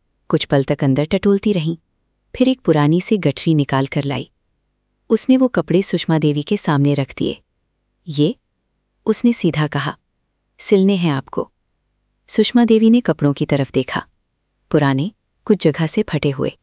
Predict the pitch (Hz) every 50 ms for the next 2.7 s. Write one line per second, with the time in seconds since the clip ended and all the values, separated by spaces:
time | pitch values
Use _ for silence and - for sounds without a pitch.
0 | _ _ _ _ _ _ _ _ _ _ _ _ - 202 190 208 233 247 262 214
1 | - - 170 170 196 214 - 240 208 170 147 143 147 151 151 156 - - - -
2 | 156 - - 143 135 131 - - - 135 135 - -